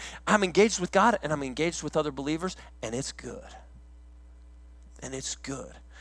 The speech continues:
And so, real quick, I wanna poll you guys. I wanna s-, help, help me, help me with this question. I'll, and I'll actually share first. I want you to think about when somebody pulled something out of you. Think about an instance where somebody said something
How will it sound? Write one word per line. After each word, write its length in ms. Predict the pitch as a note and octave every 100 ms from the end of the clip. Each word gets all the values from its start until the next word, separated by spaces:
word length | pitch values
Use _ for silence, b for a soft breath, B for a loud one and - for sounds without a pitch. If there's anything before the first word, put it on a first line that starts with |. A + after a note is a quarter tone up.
| B
And 80 | F#3
so, 180 | A#3 F3+ B
real 120 | A3+
quick, 240 | B3+ A3 -
I 60 |
wanna 320 | F3 F3+ D#3 - - - - - -
poll 240 | G3 G3
you 120 | F3
guys. 280 | B2+ B2+ -
I 40 | C#3
wanna 60 |
s-, 160 | C3+ - -
help, 220 | - D#3+ - - -
help 180 | F#3
me, 280 | G3 F3 D#3 - b b b - - - - - - - - - - - - -
help 140 | F#3+
me 100 | C3+
with 160 | B2+ A#2+
this 180 | A#2+ -
question. 400 | A#2 - - - - - - - - -
I'll, 240 | D#3 E3 E3+
and 120 | C#3+
I'll 100 | D#3
actually 240 | D#3+ - A#2+
share 160 | C3
first. 260 | A2 - - B B
I 80 | F3
want 240 | A3 A3
you 60 | F#3
to 60 | -
think 180 | F3+
about 320 | D3 D3 B2+ - b b -
when 200 | D3+ C3+
somebody 560 | - F#3 F#3 D#3+ C#3
pulled 320 | - - D3
something 480 | - - C#3+ C3 B2
out 140 | A2+ A2
of 120 | G#2
you. 160 | - - - - - - - - b b b - -
Think 220 | - A#3
about 260 | A3+ F#3 D#3+
an 120 | C#3+ -
instance 540 | D#3 - A#2 G2+ -
where 100 | B2
somebody 320 | - E3+ D#3+
said 320 | C3 - F#3
something 640 | F#3+ G#3 F#3+ - F#3+ G3